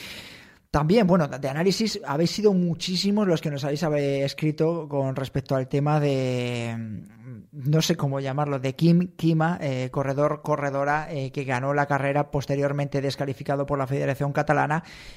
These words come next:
en el que, eh, este corredor decía cuando llegó a meta que era una corredora y que se sentía mujer en la montaña. De, de hecho, la pasada semana nosotros no nos hemos querido posicionar con respecto al tema, eh, porque no estaba muy claro todo, la verdad.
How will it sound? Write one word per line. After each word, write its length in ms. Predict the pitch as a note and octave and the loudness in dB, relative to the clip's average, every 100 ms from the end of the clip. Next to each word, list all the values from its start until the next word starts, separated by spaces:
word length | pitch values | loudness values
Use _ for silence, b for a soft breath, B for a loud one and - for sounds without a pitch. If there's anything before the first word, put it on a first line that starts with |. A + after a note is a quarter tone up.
| B - | B 2
en 100 | E3+ | 6
el 140 | F3+ | 6
que, 320 | F3 F3+ A#3+ - | 6 4 4 -2
eh, 600 | D3 B2+ B2 A#2+ A#2+ A#2+ | -2 0 0 -2 -2 -4
este 180 | C3+ D3+ | -4 -2
corredor 500 | D3+ D3+ C#3+ F3+ - - - | 0 2 0 -2 -6 -16 -16
decía 680 | D3+ C#3+ D3+ D#3 E3 - - _ _ _ | -4 -2 4 4 4 0 -14 _ _ _
cuando 220 | - D#3 | 0 2
llegó 160 | C3+ C3 | 2 0
a 60 | C#3+ | 0
meta 320 | D3 F3 G3 | 0 0 0
que 100 | C#3+ | 0
era 140 | C3 | 2
una 180 | C#3 C3 | 2 0
corredora 440 | C#3 C3+ F#3 C#4+ | -2 0 2 0
y 40 | - | -2
que 140 | B2 | -6
se 120 | A#2 | -6
sentía 380 | B2 A#2+ B2 C3 | -6 -6 -2 0
mujer 360 | C3+ B2+ C#3 C#3 | 0 -2 -2 -2
en 120 | C3 | -2
la 80 | B2+ | -4
montaña. 500 | B2+ B2+ C#3 D3 E3 | -4 0 0 2 0
De, 200 | D#3+ C3 | -2 -4
de 80 | C#3 | -2
hecho, 160 | - | 0
la 100 | D3+ | 0
pasada 300 | B2+ B2 C#3 | 0 0 0
semana 360 | C#3+ C#3+ C#3+ D3+ | 0 0 0 0
nosotros 320 | C#3 D3 D3 | -2 -2 -2
no 120 | C#3+ | 0
nos 80 | D#3 | 2
hemos 160 | D3+ D#3 | 2 2
querido 260 | D#3 D3+ D3 B B B B - | 2 2 0 B B B B 4
posicionar 560 | E3+ E3 D#3+ E3 F#3+ | 6 6 6 6 4
con 160 | E3 D3+ | 4 2
respecto 360 | D3 D#3 D3 | 2 2 4
al 120 | D#3 D3+ | 4 6
tema, 340 | E3+ F#3 G#3+ B B B - | 6 4 2 B B B -6
eh, 720 | D3 D3 D3+ C#3+ C3+ C3 B2+ B2+ | 0 2 2 2 0 0 -2 0
porque 320 | D3 C#3+ D#3 | 0 2 2
no 140 | D3 A3 | 2 2
estaba 260 | B3 F3 | 4 4
muy 180 | C#3+ C#3 | 4 2
claro 360 | C#3 C3+ B2 - | 2 0 -2 -4
todo, 240 | A#3 E3 | -4 -2
la 100 | C3+ | -4
verdad. 320 | C3+ D#3 A#3+ | -4 -6 -6